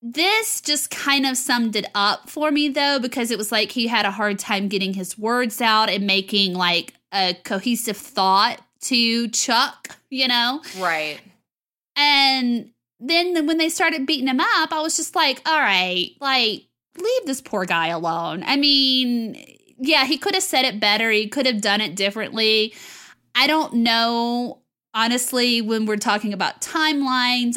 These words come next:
Speaker 1: I don't know if this was before or after or during or where this scene might have fallen into the timeline, but when he's doing his song at the Roadhouse, I mean, she's moved to tears.
Speaker 2: Yes. There's clearly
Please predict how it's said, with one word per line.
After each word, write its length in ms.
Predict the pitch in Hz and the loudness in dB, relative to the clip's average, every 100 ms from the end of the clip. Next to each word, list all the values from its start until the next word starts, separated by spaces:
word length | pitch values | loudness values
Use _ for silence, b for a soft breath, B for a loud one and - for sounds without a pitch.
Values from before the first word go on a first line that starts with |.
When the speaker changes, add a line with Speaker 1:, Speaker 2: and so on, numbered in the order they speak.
| - | 0
Speaker 1:
I 120 | 262 | 0
don't 160 | 262 | 2
know 180 | 240 233 | 0 0
if 100 | 226 | -2
this 180 | 226 214 | -4 -4
was 160 | 220 - | -4 -6
before 480 | 214 - 226 220 | -8 -4 0 2
or 40 | 214 | 2
after 460 | 208 208 - 220 | 2 2 -2 -2
or 60 | 196 | -2
during 580 | 185 208 214 208 208 208 | -2 0 0 2 2 0
or 380 | 185 180 175 175 B B B B B _ | -2 -2 -2 -6 B B B B B _
where 440 | 220 247 254 262 | -2 4 6 4
this 240 | 220 240 - | 2 0 0
scene 360 | 247 226 220 | 0 2 2
might 160 | 208 202 | 2 0
have 100 | 202 | 0
fallen 600 | 226 202 208 208 214 214 | 2 2 2 2 0 -2
into 260 | 214 214 226 | -2 -2 -2
the 100 | 226 | -4
timeline, 720 | 220 226 226 226 233 233 226 | -2 -2 0 0 2 2 2
but 320 | 226 214 196 - _ _ _ _ _ _ - | 2 4 2 -2 _ _ _ _ _ _ -2
when 160 | 277 | 0
he's 360 | 269 370 480 453 | 2 0 -2 -4
doing 380 | 262 285 311 277 | -2 0 0 0
his 180 | 247 - | 0 0
song 480 | - 262 294 233 | 2 2 2 2
at 80 | 214 | -2
the 80 | 220 | -4
Roadhouse, 440 | 240 294 294 233 277 | 0 0 2 0 0
I 40 | |
mean, 140 | 269 | 0
she's 300 | 269 381 494 | 0 0 0
moved 260 | 294 269 247 | 0 0 -2
to 60 | 208 | -6
tears. 640 | - 294 107 87 107 - | -2 0 -2 -6 -8 -6
Speaker 2:
Yes. 580 | 175 143 - - - - _ _ - | -4 -4 -8 -12 -14 -18 _ _ -12
There's 160 | 339 | -10
clearly 340 | - - 359 | -10 -6 -4